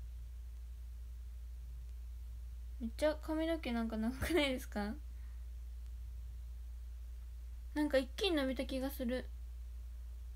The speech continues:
扇風機ないと、扇風機ないんですよ。扇風機ないんですよ。欲しい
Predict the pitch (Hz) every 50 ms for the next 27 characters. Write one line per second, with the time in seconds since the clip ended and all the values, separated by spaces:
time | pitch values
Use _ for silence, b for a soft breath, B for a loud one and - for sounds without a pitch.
0 | - - - - - - - - - - - - - - - 349 370 370 349 -
1 | 370 370 359 - - 226 214 214 220 220 220 - - 247 254 - 311 359 370 359
2 | 415 381 339 - 269 269 311 349 370 339 285 294 294 - 262 247 240 233 226 226
3 | 220 220 220 220 233 - 302 - - - - - - - - - - - - -
4 | - - - - - - - - B B B B B B - - 330 339 339 330
5 | 349 330 311 - 262 262 294 320 302 269 254 269 - - 226 226 220 214 214 214
6 | 214 220 220 240 - - - - - - - - - - - - - - - -
7 | - - - - - - - - - - - - - - - - - - - -
8 | - 277 262 254 - - 320 302 285 269 269 262 254 247 254 240 240 - -